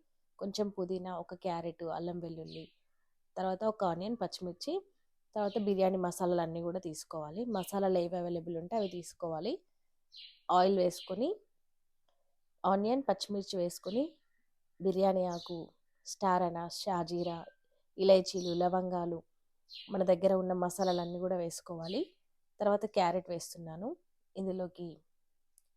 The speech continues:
బఠానీలను వేసుకోవాలి. So ఈ బఠానీలు, క్యారెట్ అన్నీ కూడా మంచిగా ఈ విధంగా కలుపుకొని ఆయిల్లో ఒక రెండు మూడు నిమిషాల పాటు బాగా ఫ్రై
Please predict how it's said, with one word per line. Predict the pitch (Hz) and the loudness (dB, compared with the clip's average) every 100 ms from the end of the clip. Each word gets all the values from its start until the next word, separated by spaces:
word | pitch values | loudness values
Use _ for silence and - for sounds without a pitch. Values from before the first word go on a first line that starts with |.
| _ _ _ _ _ 180 | _ _ _ _ _ -2
బఠానీలను | 196 202 196 196 185 | 2 2 2 0 -2
వేసుకోవాలి. | 165 165 - 170 165 175 339 - _ _ _ _ _ _ _ _ _ _ _ _ _ _ _ _ _ | -4 -6 -8 -8 -8 -6 -8 -10 _ _ _ _ _ _ _ _ _ _ _ _ _ _ _ _ _
So | - | -4
ఈ | 190 | -2
బఠానీలు, | 180 185 196 202 208 202 196 | 0 -2 0 0 0 -2 -4
క్యారెట్ | - 170 175 170 | -4 -2 -2 -4
అన్నీ | 165 170 170 | -6 -6 -10
కూడా | 165 196 320 339 | -8 -4 -6 -6
మంచిగా | 175 185 208 196 | -8 -8 -4 -2
ఈ | 165 | -4
విధంగా | 165 170 170 | -8 -10 -10
కలుపుకొని | 170 156 _ 175 214 359 - _ _ _ _ _ _ _ _ | -10 -12 _ -8 -6 -6 -14 _ _ _ _ _ _ _ _
ఆయిల్లో | 185 185 196 190 175 | -2 0 0 0 0
ఒక | 165 | 0
రెండు | 185 175 | 0 0
మూడు | 175 175 | 0 -2
నిమిషాల | 170 165 185 175 | -4 -6 -4 -4
పాటు | - 160 262 415 - - | -6 -4 0 -2 -2 -6
బాగా | 170 190 | 0 0
ఫ్రై | 196 | 2